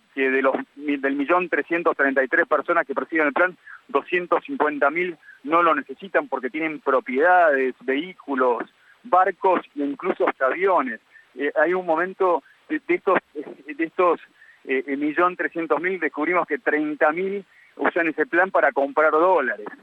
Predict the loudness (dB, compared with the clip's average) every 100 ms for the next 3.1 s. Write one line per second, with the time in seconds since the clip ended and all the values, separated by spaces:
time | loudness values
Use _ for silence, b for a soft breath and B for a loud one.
0 | _ b b b -4 -2 0 2 2 0
1 | -2 -12 -4 -4 -4 -4 -4 -2 2 4
2 | 2 0 -4 -4 -6 -6 -6 -4 -2 -2
3 | -4